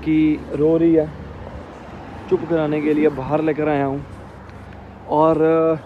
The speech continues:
video बनाने का मकसद बहुत ही important है,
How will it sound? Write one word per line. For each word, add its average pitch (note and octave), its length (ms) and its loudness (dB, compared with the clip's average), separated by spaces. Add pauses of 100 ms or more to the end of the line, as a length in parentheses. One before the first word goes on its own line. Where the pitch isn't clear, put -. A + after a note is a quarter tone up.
(760)
video G3 280 4
बनाने F#3+ 320 2
का F#3+ 120 0
मकसद E3+ 380 -2
बहुत D3 360 2
ही F3 80 4
important C#3 500 0
है, A#2 80 -8